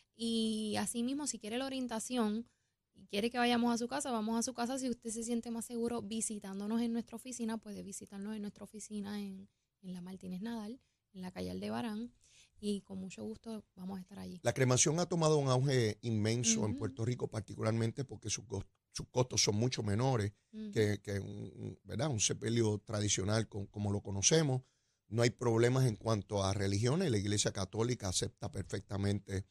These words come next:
Speaker 2: la cremación, así que estamos hablando de algo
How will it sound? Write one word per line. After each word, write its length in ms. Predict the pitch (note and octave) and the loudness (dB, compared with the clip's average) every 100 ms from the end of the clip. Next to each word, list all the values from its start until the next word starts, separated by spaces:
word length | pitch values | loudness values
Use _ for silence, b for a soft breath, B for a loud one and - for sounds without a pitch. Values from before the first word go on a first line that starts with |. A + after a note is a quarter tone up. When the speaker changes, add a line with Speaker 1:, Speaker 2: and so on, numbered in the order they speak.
| b b b b _ | b b b b _
Speaker 2:
la 260 | G#2 G#2 | 2 2
cremación, 500 | G#2 A2 A2 - F3 D3 | 4 2 4 4 4 2
así 160 | B2+ | 0
que 100 | - | 0
estamos 420 | A#2+ - C3 C#3+ | -4 0 2 2
hablando 460 | C#3 C#3 D3+ D3 B2+ | 4 6 6 6 4
de 140 | A2+ | 4
algo 420 | A2+ C#3 C3+ B2+ | 4 2 2 2